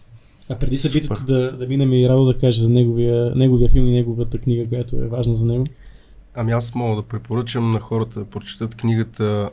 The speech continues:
Speaker 3: Новото начало на Естер и Джери Хикс, ако не са я чели. А, също така мога да им препоръчам да прочетат една друга книга, която се казва Дрей-, Древната тайна на цветето на живота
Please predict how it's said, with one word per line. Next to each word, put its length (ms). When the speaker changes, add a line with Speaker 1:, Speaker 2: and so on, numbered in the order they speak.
Speaker 3:
Новото 420
начало 680
на 380
Естер 340
и 80
Джери 260
Хикс, 540
ако 260
не 60
са 180
я 60
чели. 360
А, 320
също 280
така 220
мога 180
да 60
им 100
препоръчам 540
да 60
прочетат 500
една 180
друга 320
книга, 240
която 300
се 100
казва 320
Дрей-, 380
Древната 560
тайна 360
на 120
цветето 440
на 100
живота 480